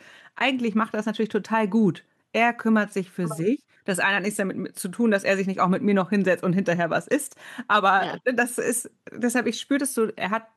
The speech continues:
Speaker 1: total recht. Und bisher war das immer meins: „Kann doch nicht sein, der denkt nur an sich und ich falle hinten über.“ Nee, das ist dieses
Speaker 2: Nee, genau.
Speaker 1: Me first, was wir immer sagen. Genau. Ich finde das eigentlich nur doof, weil er das deutlich besser kann oder konnte als ich,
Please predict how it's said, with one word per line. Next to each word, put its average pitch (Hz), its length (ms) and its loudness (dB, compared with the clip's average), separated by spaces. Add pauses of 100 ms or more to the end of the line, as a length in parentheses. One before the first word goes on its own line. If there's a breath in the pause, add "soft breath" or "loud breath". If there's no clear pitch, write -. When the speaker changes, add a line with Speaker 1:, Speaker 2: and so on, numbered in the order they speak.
Speaker 1:
total 226 440 0
recht. 254 380 -2 (300 loud breath)
Und 214 160 0
bisher 226 420 2
war 214 100 2
das 208 160 -2
immer 226 300 2
meins: 202 320 0
„Kann 208 160 -4
doch 190 80 0
nicht 175 180 -4
sein, 214 380 2
der 208 100 0
denkt 208 240 -2
nur 214 140 4
an 185 160 -2
sich 262 160 -2
und 269 140 2
ich 220 100 -6
falle 220 160 0
hinten - 160 -2
über.“ - 280 -4
Nee, 170 420 2 (400 soft breath)
das 180 160 0
ist 208 180 -2
dieses 185 320 4
Speaker 2:
Nee, - 120 -14
genau. 208 200 8
Speaker 1:
Me - 100 4 (180)
first, 233 640 2
was 190 320 -4
wir 226 140 2
immer 214 240 4
sagen. 196 340 -2
Genau. 208 460 2 (360 loud breath)
Ich 220 200 -2
finde 220 180 4
das 196 120 -2
eigentlich 190 240 0
nur 202 160 4
doof, 196 280 2
weil 180 120 -2
er 170 100 0
das 175 160 -2
deutlich 175 300 -2
besser 170 240 -4
kann 233 520 0
oder 147 180 -6
konnte 196 720 -2
als 170 360 -4
ich, 202 400 0